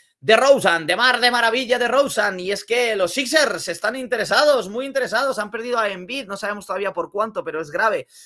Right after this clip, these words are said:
lo de la rodilla, esperemos que esté bien, aunque esperemos que al menos podamos estar con él de cara a playoffs y todo el rollo, ¿no? O sea, y an-, cien por cien en, yo le quiero ver cien por cien en playoffs, eso es lo que quiero yo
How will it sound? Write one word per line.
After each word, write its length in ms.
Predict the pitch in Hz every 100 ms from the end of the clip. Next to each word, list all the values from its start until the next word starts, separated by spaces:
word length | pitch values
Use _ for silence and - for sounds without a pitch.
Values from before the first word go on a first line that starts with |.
| _
lo 100 | 143
de 100 | 151
la 120 | 151 139
rodilla, 380 | 151 240 269
esperemos 360 | 240 147 147 156
que 80 | 143
esté 160 | -
bien, 160 | 135 170
aunque 340 | 135 117 113 _ _
esperemos 360 | - 147 214 247
que 60 | 165
al 80 |
menos 240 | 151 202 -
podamos 360 | 127 139 160 143
estar 240 | - 131
con 120 | 110
él 220 | 151 190 _ _ -
de 80 |
cara 160 | 127 135
a 60 | 131
playoffs 500 | 107 156 208 180 110
y 120 | _ _
todo 200 | - 107
el 80 | 95
rollo, 240 | _ _ -
¿no? 80 | 143
O 60 |
sea, 160 | - 107
y 100 | 107
an-, 160 | 110 -
cien 300 | 120 - 165
por 140 | 151 139
cien 200 | 160 151
en, 140 | 123
yo 160 | 147 196
le 180 | 190 180
quiero 180 | 190 196
ver 140 | 202
cien 220 | 180 175 165
por 100 | 143
cien 140 | 156
en 80 | 113
playoffs, 320 | 76 - -
eso 160 | 151 165
es 20 |
lo 80 | 131
que 140 | -
quiero 220 | - 123
yo 180 | 104 127